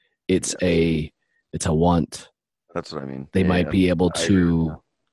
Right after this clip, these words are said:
Speaker 1: you know, hold themselves from ever doing it again, but it's still there. They're still a monster
Speaker 2: Exactly.
Speaker 1: inside.
Speaker 2: That's what I'm trying to say, yeah.
Speaker 1: Yeah,
Speaker 2: Exactly.
Speaker 1: yeah, definitely,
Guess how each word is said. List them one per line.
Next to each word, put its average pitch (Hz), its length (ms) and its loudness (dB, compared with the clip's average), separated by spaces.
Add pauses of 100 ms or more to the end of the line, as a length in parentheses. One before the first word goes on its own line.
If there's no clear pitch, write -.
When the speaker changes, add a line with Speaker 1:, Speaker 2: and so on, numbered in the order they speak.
(220)
Speaker 1:
you 87 120 2
know, 76 100 0
hold 104 220 0
themselves 92 320 -2
from 87 120 0
ever 80 180 -2
doing 117 260 4
it 104 80 2
again, 87 260 -2
but 76 240 -8
it's 82 180 -8
still 85 260 0
there. 82 340 -2
They're 78 140 -4
still 92 260 0
a 85 40 0
monster 82 640 -4 (460)
Speaker 2:
Exactly. 92 140 0
Speaker 1:
inside. 73 560 -2 (200)
Speaker 2:
That's 95 220 0
what 85 60 -10
I'm 80 80 -10
trying 73 160 -10
to 64 60 -12
say, 67 220 -12
yeah. 64 140 -10 (400)
Speaker 1:
Yeah, 80 160 -2
Speaker 2:
Exactly. 73 240 -4
Speaker 1:
yeah, 71 80 -10
definitely, 87 580 -6